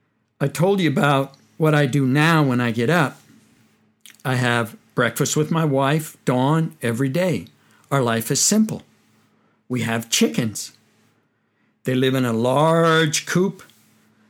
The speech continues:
that I built with my friend Clifton Buckner. I split the posts from links of locust trees.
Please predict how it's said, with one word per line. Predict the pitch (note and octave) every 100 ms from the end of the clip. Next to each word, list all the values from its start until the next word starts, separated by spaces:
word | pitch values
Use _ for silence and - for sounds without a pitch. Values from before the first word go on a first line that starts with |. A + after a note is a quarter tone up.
| _
that | A#2+ C3
I | C3+
built | A#2 D#3 F#3+
with | D#3 D3+
my | D#3
friend | - D#3+ E3 D#3
Clifton | E3+ E3 F#3 F#3
Buckner. | F3+ G#3+ F3 A#2 - _ _ _ _ _ -
I | C3
split | - - D3+ D#3
the | D3
posts | - D3 D#3+ E3 -
from | - C3+ B2
links | C3 B2+ B2 -
of | B2+ A#2 G#2+ - _ _
locust | C3+ D3 D3+ C3 -
trees. | - C#3 C3 C3